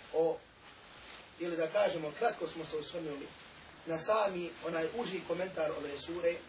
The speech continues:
a to je šta su mufessiri, komentatori Kur'ana spomenuli, komentarišući svaki od ovih kuranskih ajeta, a zatim smo rekli da ćemo spomenuti neke od stvari koje su nužne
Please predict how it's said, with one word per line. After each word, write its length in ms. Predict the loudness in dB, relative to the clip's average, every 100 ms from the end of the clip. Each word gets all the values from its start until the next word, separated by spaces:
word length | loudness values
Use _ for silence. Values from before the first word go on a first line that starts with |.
| -16 -16 -14 -14 -12 -12 -10 -8 -8 0
a 100 | 0
to 120 | 2
je 100 | 2
šta 200 | 4 0
su 180 | 0 -6 -8 -14 -16 -18 -20 -20 -20 -20 -20 -20 -20 -20 -16 -16 -8
mufessiri, 500 | -6 0 0 0 -4
komentatori 580 | -4 -6 4 4 4 0 -2
Kur'ana 400 | -4 -2 -2 -2
spomenuli, 580 | -2 -2 0 0 0 -4 -8 -20 -20 -20 -20 -14 -14 -6
komentarišući 880 | -2 -2 4 4 4 -6 -8 -8 -12 -12
svaki 380 | -2 0 0 -2
od 140 | -4 -2
ovih 220 | -4 -6 -8
kuranskih 460 | -4 -4 -6 -10 -10 -2
ajeta, 540 | 2 2 0 -2 -2 -6 -12 -10 -12 -14 -20 -18 -18 -6
a 80 | 0
zatim 360 | 2 0 -4 -6
smo 160 | 0
rekli 280 | 0 0 -2
da 100 | -2
ćemo 200 | -2 -6
spomenuti 580 | -4 -4 -2 -4 -4 -6
neke 440 | -6 -4 -2 -2 -4
od 120 | -8
stvari 500 | -4 2 4 4 0
koje 200 | -2 -2
su 200 | -2 -6
nužne 520 | -6 -4 -4 -2 -2